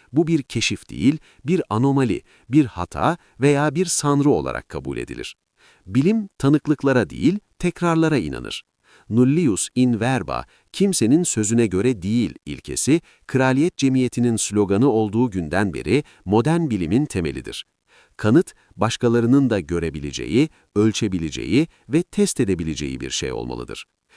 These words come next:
İşte wow sinyali bu noktada duvara toslar. Jerry Ehman sinyali gördü.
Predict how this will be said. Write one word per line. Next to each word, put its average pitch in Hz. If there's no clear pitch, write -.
İşte 143
wow 123
sinyali 139
bu 196
noktada 143
duvara 101
toslar. -
Jerry 104
Ehman 95
sinyali 104
gördü. 131